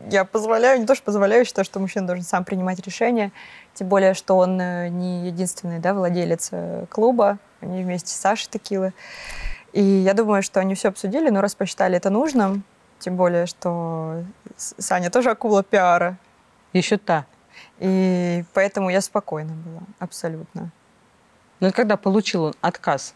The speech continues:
Speaker 2: не посчитали, что это ошибкой было вообще? Не надо было это делать?
Speaker 1: Нет.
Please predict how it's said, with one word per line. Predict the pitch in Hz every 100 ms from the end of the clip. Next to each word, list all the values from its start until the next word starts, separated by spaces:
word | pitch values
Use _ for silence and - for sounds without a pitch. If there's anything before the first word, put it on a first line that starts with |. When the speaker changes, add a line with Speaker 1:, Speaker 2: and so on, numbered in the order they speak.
| -
Speaker 2:
не | 170
посчитали, | 202 - - 302 202
что | - 165
это | - 151 127 _ -
ошибкой | 175 - 190 - 147
было | 120 135 127
вообще? | 127 - -
Не | 170
надо | 180 131 127
было | 131 131
это | 135 131
делать? | 131 120
Speaker 1:
Нет. | 254 269 233 -